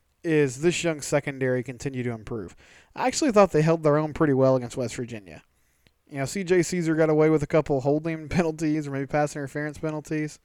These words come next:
That's okay. I'll take that. I think Travius Hodges-Tomlinson has had a good season overall. I mean, there, he's had moments, um, but you're gonna see that with young corners,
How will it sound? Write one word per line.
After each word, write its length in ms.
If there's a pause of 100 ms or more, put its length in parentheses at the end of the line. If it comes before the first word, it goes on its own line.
(540)
That's 200
okay. 460
I'll 120
take 260
that. 160
I 60
think 180
Travius 340
Hodges-Tomlinson 920 (420)
has 140
had 120
a 60
good 180
season 320
overall. 640
I 40
mean, 140
there, 140
he's 300
had 200
moments, 640 (600)
um, 540
but 380
you're 160
gonna 160
see 280
that 300
with 120
young 240
corners, 600